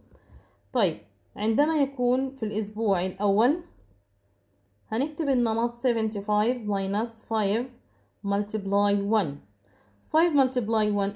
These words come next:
equal five، يعني معنى ذلك seventy-five minus five equal، أحسنتي، seventy. نلاحظ أن مقدار الدين بيتناقص. طيب، في الأسبوع الثاني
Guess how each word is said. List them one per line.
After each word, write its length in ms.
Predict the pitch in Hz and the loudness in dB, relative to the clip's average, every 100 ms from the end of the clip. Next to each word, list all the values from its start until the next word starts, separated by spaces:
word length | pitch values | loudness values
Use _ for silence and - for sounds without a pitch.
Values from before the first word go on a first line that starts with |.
| 202 | -6
equal 280 | 208 190 | -2 -2
five، 400 | 185 208 214 269 | -2 0 2 0
يعني 280 | 262 202 180 | 0 -2 -2
معنى 260 | 196 254 262 | -2 0 0
ذلك 320 | 233 226 220 | 2 2 0
seventy-five 840 | - 226 220 208 202 208 208 214 | 0 0 2 -2 -4 -2 0 0
minus 380 | 196 190 185 185 | -2 -4 -2 -4
five 520 | 185 208 202 190 - | -4 -2 0 -2 -6
equal، 300 | 196 202 214 285 - - _ _ _ - | -10 -2 2 2 -2 -14 _ _ _ -14
أحسنتي، 800 | - - 185 185 185 233 277 285 _ _ _ _ - | -14 -6 -4 -4 -2 0 0 -4 _ _ _ _ -4
seventy. 580 | 196 190 190 - 247 320 - _ _ _ _ - _ _ _ _ _ _ - | -2 -2 -2 0 0 0 -6 _ _ _ _ -20 _ _ _ _ _ _ -14
نلاحظ 540 | - 240 269 269 220 | -4 2 2 2 -2
أن 300 | 214 214 202 | 0 0 2
مقدار 300 | 190 - 202 | 0 0 0
الدين 500 | 196 180 196 208 247 | 0 -2 -2 2 2
بيتناقص. 600 | 214 185 190 190 214 285 294 - _ _ _ _ | 0 0 -2 -2 0 -2 -2 -12 _ _ _ _
طيب، 220 | 233 170 | -2 -2
في 120 | 165 214 | -2 -6
الأسبوع 520 | 190 214 262 311 311 | -4 -6 -2 0 0
الثاني 640 | 294 - 247 233 247 330 | -2 2 2 4 2 0